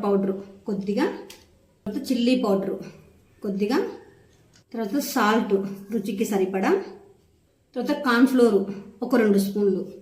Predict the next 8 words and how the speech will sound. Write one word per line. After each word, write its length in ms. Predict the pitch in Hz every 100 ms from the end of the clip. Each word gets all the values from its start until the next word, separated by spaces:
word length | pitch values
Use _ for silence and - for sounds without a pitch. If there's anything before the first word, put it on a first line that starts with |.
| - - - - _ _ 233
కార్న్‌ఫ్లోర్ 380 | 254 262 285 254
ఎక్కువ 180 | 269 247
వేసుకోకూడదండి, 680 | 208 - 202 196 196 196 -
కొద్దిగానే 380 | 233 196 233 262 208
వేసుకోవాలి. 540 | 196 208 196 196 311 - - - - _ _ _ - 240
ఒక 180 | 294 -
స్పూన్ 260 | 262 233
అంత 140 | 226